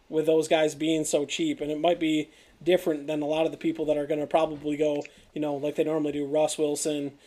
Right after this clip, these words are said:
D K, and Tyler Lockett. So you could actually probably jam all those guys in with as cheap as Jimmy Garoppolo and Brandon Ayuk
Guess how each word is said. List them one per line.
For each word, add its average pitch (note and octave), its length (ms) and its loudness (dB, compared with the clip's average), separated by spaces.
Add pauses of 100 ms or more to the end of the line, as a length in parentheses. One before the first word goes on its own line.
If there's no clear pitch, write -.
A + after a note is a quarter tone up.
(300)
D D#3 140 0
K, D3+ 420 -2
and D3+ 160 -4
Tyler C#3+ 340 -2
Lockett. C#3 520 -8
So C#3 240 0
you D3 140 -4
could E3+ 120 4
actually D#3 300 4
probably D3 260 2
jam D3 320 -2
all D3 180 0
those C#3+ 180 -2
guys C#3+ 300 0
in D3 280 -4 (400)
with D#3 140 2
as D3+ 160 4
cheap - 320 -6
as D3 220 -4
Jimmy D3 240 -4
Garoppolo C#3 720 -4
and C#3 260 -8
Brandon C#3+ 320 -2
Ayuk C3+ 400 -8